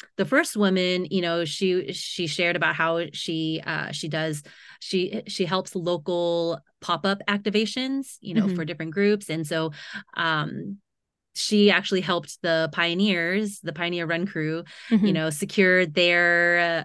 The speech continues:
Speaker 1: their pop-up space for the Boston Marathon, you know, during
Speaker 2: Mm.
Speaker 1: that whole week. And,
Speaker 2: Okay.
Speaker 1: um,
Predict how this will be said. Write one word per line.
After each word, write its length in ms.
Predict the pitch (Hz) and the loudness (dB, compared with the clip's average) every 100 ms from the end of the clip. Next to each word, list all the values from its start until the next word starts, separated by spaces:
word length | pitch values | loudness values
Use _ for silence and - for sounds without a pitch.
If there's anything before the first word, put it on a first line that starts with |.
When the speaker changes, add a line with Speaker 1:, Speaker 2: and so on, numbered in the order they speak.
| - | -6
Speaker 1:
their 500 | 190 170 170 175 165 | -4 0 2 0 -2
pop-up 360 | - 214 202 160 | 0 0 2 0
space 360 | - 165 160 147 | -2 -4 -4 -2
for 140 | 160 | -2
the 80 | 147 | 0
Boston 300 | 160 147 147 | -2 -2 -2
Marathon, 800 | 165 202 220 220 214 214 220 220 | 0 0 2 4 4 4 2 -2
you 160 | - 175 | -6 -2
know, 120 | 165 | 2
during 260 | 208 196 180 | 4 2 2
Speaker 2:
Mm. 40 | |
Speaker 1:
that 160 | 185 190 | 2 2
whole 240 | 196 190 | 2 2
week. 420 | 190 190 196 196 | 2 2 2 2
And, 220 | 156 147 147 | 0 0 0
Speaker 2:
Okay. 280 | - 190 196 - - | 0 -2 -4 -10 -2
Speaker 1:
um, 560 | 185 175 160 151 165 | 2 4 2 -2 -6